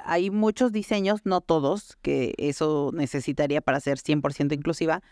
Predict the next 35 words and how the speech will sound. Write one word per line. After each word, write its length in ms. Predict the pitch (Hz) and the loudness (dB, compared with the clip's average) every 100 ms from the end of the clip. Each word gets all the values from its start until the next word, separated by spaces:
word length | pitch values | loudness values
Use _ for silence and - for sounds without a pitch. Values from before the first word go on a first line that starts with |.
| _ _ - | _ _ -20
o 40 | - | -8
sea, 100 | 131 | -6
que 120 | 151 | -2
todos 320 | - 196 240 | 2 4 6
los 140 | 226 | 4
diseños 500 | 165 147 151 147 170 | 2 0 0 2 0
estén 280 | - - 135 | -4 -4 0
en 180 | 135 135 | 0 0
todo 220 | - 143 | 0 0
el 100 | 139 | 0
rango 240 | 135 139 139 | -2 -2 -2
de 120 | 143 | 0
tallas, 380 | 175 151 - - _ _ _ _ _ _ | 0 0 -4 -16 _ _ _ _ _ _
pero 400 | 220 208 214 240 | 2 4 2 0
en 160 | - 170 | -2 -2
esta 240 | 165 185 | -2 -2
sí, 220 | 165 180 - - | -2 -6 -6 -14
o 80 | |
sea, 320 | 139 147 143 - | -6 -2 -2 0
los, 340 | 160 165 156 - | 0 0 0 -10
hay 240 | - 165 180 | -2 0 0
varios 420 | 170 180 180 185 | 2 2 2 2
diseños, 800 | 214 202 208 170 175 202 - - _ | 0 0 0 0 -2 -4 -10 -14 _
eh, 100 | - - - | -6 -6 -4
no 180 | 135 139 | -2 -2
sé, 240 | - - - | -2 -10 -8
la 200 | 131 131 | 0 2
mitad, 400 | 135 139 156 240 - _ _ _ _ _ - | 2 2 2 2 -2 _ _ _ _ _ -16
una 240 | - 143 131 | -2 0 0
tercera 340 | 143 - 156 | -2 -4 -6
parte 380 | - 202 202 254 - | -4 -6 -4 -8 -8
de 100 | - | -2
los 120 | 190 196 | -2 0
diseños, 500 | 208 240 240 339 - _ _ _ _ | -2 0 2 0 -2 _ _ _ _
este, 880 | - 165 156 - 160 151 143 143 - | 0 0 0 -2 0 2 0 -2 -6